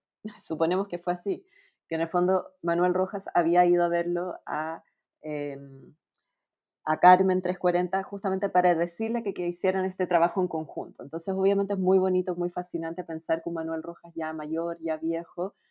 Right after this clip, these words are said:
haya ido a visitar a este joven Ángel Parra justamente a la Peña, eh, para pedirle hacer este trabajo juntos, que,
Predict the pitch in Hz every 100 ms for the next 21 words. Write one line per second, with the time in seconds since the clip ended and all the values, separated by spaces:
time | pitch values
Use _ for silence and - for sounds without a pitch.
0 | _ - 175 175 175 175 170 175 - 165
1 | 180 - 175 - 190 196 190 185 196 196
2 | _ _ _ 180 175 180 175 165 175 180
3 | - - 180 180 175 - 185 165 160 156
4 | 185 202 190 208 233 _ _ _ _ 165
5 | 160 - 160 160 170 196 233 233 196 208
6 | 202 202 190 202 233 - 247 - 339 262
7 | 143 147 - 156 151 147